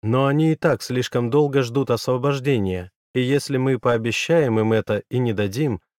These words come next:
то вместо поддержки они могут соединиться со своими угнетателями, и мы получим вдвое больше людей, сопротивляющихся нам.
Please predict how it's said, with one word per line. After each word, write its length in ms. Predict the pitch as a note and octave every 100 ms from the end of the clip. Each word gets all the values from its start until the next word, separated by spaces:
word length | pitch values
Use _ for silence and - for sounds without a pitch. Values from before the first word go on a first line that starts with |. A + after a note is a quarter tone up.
| _ -
то 100 | C3
вместо 380 | D#3 E3+ D3+
поддержки 560 | B2 C3+ B2 F3 - -
они 200 | A#2 B2
могут 320 | C3+ C3 C3+
соединиться 800 | - C3+ B2 B2 B2+ D3 - C3+
со 140 | -
своими 540 | C3 C3 B2+ B2+ B2+ A#2+
угнетателями, 920 | B2+ B2 D3+ D3+ C#3+ - G2+ G2 F2+ - _ _
и 100 | B2+
мы 160 | C3+ C3+
получим 460 | C3+ C3+ C3 C#3 B2
вдвое 420 | A2 C#3 C#3 G2+
больше 400 | A#2 A#2 - A2
людей, 460 | G#2+ G2+ C#3 C3+ - _
сопротивляющихся 1080 | - C3+ C#3 C3 D3 C#3 A2+ G2 A2 G2+ A#2
нам. 300 | A#2+ G2 E2